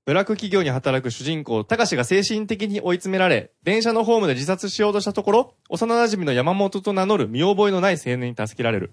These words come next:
山本に出会うことで、高志の人生が変わっていくという話。自分も仕事で忙しく、精神的にかなり追い詰められることがありました。劇中で出てた、人生は自分のためにあるものだけではない、自分を守ってくれる人のためにあるもの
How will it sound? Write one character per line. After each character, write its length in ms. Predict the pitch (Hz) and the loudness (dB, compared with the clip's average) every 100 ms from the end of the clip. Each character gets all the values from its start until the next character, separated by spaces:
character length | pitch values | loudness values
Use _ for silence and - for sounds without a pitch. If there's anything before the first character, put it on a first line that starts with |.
| _ - | _ -4
山 200 | 156 202 | 0 2
本 200 | 208 196 | 2 2
に 120 | 196 | 4
出 140 | 190 | 4
会 60 | 202 | 4
う 60 | |
こ 100 | 151 | 2
と 80 | 139 | 0
で、 240 | 143 165 - _ | 2 2 -2 _
高 180 | 220 214 | 0 0
志 80 | 175 | 2
の 120 | 147 | 2
人 200 | 143 190 | 2 0
生 160 | 151 135 | 0 0
が 80 | |
変 160 | 143 139 | 2 2
わ 80 | 160 | 2
っ 60 | |
て 100 | 160 | 0
い 60 | 175 | -2
く 40 | |
と 60 | - | 0
い 60 | 156 | -2
う 20 | |
話。 380 | 104 101 98 - _ _ _ | -2 -8 -12 -14 _ _ _
自 80 | 147 | 0
分 140 | 190 240 | 2 4
も 80 | |
仕 100 | 240 | 2
事 160 | 247 233 | 0 0
で 80 | 240 | -2
忙 260 | 240 240 233 | 2 2 0
し 60 | |
く、 120 | - | -2
精 180 | 160 185 | 0 0
神 140 | 175 196 | 0 -2
的 160 | 196 | -4
に 80 | 190 | -2
か 100 | 220 | 0
な 80 | 202 | 0
り 80 | 143 | 0
追 120 | 143 | -2
い 20 | |
詰 160 | 151 165 | -2 0
め 60 | |
ら 100 | 165 | 2
れ 80 | 160 | 2
る 80 | 120 | -2
こ 80 | - | -2
と 80 | 156 | 0
が 60 | |
あ 60 | 123 | 0
り 60 | |
ま 120 | 127 131 | 0 -2
し 40 | |
た。 220 | 98 - _ - | -4 -4 _ -8
劇 240 | 120 123 | -6 -4
中 160 | - 170 | -2 0
で 120 | 170 | 0
出 140 | 165 165 | 0 -2
て 120 | - | 0
た、 240 | 139 143 _ - | 0 0 _ -10
人 280 | 131 226 233 | -4 -2 0
生 200 | 185 156 | 0 2
は 180 | 175 151 | 4 2
自 140 | 131 | 2
分 160 | 160 208 | 2 0
の 120 | 220 | 0
た 100 | 214 | 0
め 100 | 214 | 2
に 80 | 180 | 2
あ 80 | |
る 120 | 175 151 | 2 2
も 100 | 147 | 0
の 80 | |
だ 140 | 131 123 | 0 0
け 100 | 185 | 0
で 100 | 170 | 2
は 160 | 110 | 2
な 140 | 98 131 | 2 0
い、 60 | |
自 200 | 104 110 | -2 -4
分 140 | 127 180 175 | -2 0 0
を 60 | |
守 160 | 175 202 | 0 -2
っ 20 | |
て 100 | 165 | -6
く 120 | - | -4
れ 100 | 156 | -2
る 80 | 151 | -2
人 160 | 156 185 | -4 -10
の 80 | |
た 160 | 175 151 | -8 -6
め 100 | 196 | -4
に 140 | 196 - | -4 -2
あ 120 | 147 | -2
る 80 | 113 | -2
も 100 | 101 | -4
の 180 | 113 | -6